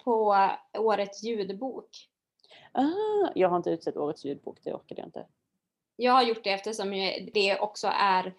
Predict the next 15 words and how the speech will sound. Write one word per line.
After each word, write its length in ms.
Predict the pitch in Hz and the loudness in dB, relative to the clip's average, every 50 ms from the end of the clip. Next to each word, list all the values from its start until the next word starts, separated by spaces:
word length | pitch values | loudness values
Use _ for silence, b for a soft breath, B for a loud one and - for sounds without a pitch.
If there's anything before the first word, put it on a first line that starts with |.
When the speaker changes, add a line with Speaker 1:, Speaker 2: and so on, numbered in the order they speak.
| b b b | b b b
Speaker 1:
årets 340 | 214 214 202 185 185 185 - | 0 2 2 2 2 0 -2
upptäckt, 760 | - 226 233 - - - - - 233 - - - - _ - - - | -6 -6 -8 -8 -16 -6 -2 0 0 0 -2 -8 -18 _ -10 -4 0
är 160 | - 202 196 | 2 2 2
ljudboken. 800 | 202 214 220 202 190 185 196 190 185 190 - 226 202 - 247 247 - _ _ _ _ b b b b b | 2 2 0 0 0 -2 -4 -6 -6 -2 0 0 0 -2 -2 -12 -20 _ _ _ _ b b b b b
Speaker 2:
Jaha! 600 | - 277 330 339 427 466 480 480 494 508 480 427 466 | 4 4 6 6 6 4 4 6 6 8 8 10 10
Speaker 1:
För 60 | 262 | 10
min 180 | 254 254 247 - | 10 10 10 10
del. 180 | 440 - 339 - | 10 10 8 8
Speaker 2:
<laughs> 1080 | - 311 440 - 294 - - - - 440 - - - 554 - - _ - - - _ _ - | 8 8 8 8 6 4 2 0 0 0 0 0 -4 -6 -6 -8 _ -14 -16 -16 _ _ -2
Speaker 1:
Lite 180 | 285 254 302 | 0 2 2
sen 340 | 311 320 - 294 262 262 269 | 2 4 4 4 4 4 4
på 80 | 294 254 | 4 4
bollen, 460 | 240 247 233 226 233 233 247 262 247 | 6 6 6 6 6 6 6 4 4
men 160 | 233 233 226 | 4 2 2
ändå. 340 | 233 247 240 220 208 220 339 | 4 2 2 2 2 0 0